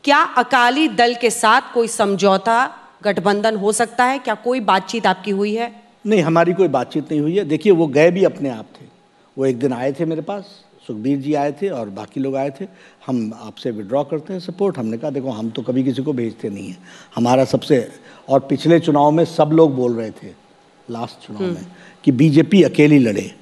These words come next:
Speaker 2: हमने कहा, "नहीं, प्रधानमंत्री जी ने कहा कि सबसे पुराना गठबंधन है, हम नहीं तोड़ेंगे, come what may, we can face some problems in the elections, but हम साथ चलेंगे।" वो हमको छोड़ करके गए। उसके बाद हमने जो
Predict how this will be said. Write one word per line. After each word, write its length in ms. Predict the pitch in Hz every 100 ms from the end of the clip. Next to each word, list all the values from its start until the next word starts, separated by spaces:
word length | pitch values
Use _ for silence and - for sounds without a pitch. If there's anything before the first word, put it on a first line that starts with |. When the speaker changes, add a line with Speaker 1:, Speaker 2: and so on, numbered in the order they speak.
| -
Speaker 2:
हमने 220 | 139 156
कहा, 140 | 175
"नहीं, 320 | 139 131 123 90 - - - _ -
प्रधानमंत्री 580 | 123 135 160 151 139 156
जी 80 |
ने 140 | 151 147
कहा 200 | 147 160
कि 140 | 175
सबसे 420 | - 185 - 196
पुराना 440 | 185 147 139 143 147
गठबंधन 560 | 127 113 127 131 139
है, 140 | 160 208 - - -
हम 120 | 220
नहीं 220 | 226 196
तोड़ेंगे, 560 | - 135 120 113 135 185 - - 180
come 200 | 220 185
what 180 | 147 113
may, 400 | 123 107 87 -
we 140 | 123 135
can 100 | 160 -
face 180 | 196 -
some 120 | 147 135
problems 380 | 127 127 160 135
in 60 |
the 180 | 131 120
elections, 360 | 117 - 220 -
but 140 | 139
हम 100 | 127
साथ 200 | 117 110
चलेंगे।" 400 | 104 104 98 101 - - - -
वो 100 | 214
हमको 280 | 220 190 185
छोड़ 260 | 170 147 131
करके 300 | 117 110 104
गए। 200 | 95 95 - - - -
उसके 260 | 135 - 185
बाद 460 | 160 175 151 - 123
हमने 220 | 135 165
जो 160 | 170